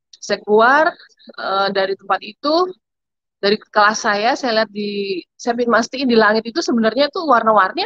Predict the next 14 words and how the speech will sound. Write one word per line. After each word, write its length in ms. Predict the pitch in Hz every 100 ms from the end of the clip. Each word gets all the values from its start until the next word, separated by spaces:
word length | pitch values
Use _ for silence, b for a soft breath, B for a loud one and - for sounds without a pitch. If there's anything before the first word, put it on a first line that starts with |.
| 440
atau 340 | 285 240 208 196
sa-, 240 | - 208 190 185
gimana 400 | 196 285 381 277
gitu 180 | 208 170
ya. 160 | 175 214
Pas 100 | 220
saya 160 | - 202
keluar 260 | 214 208 294
justru 320 | 233 - 349 480 B B B B -
di 80 | 202
luar 320 | 214 208 202
itu, 160 | 208
di 160 | 320 254
luar 180 | 214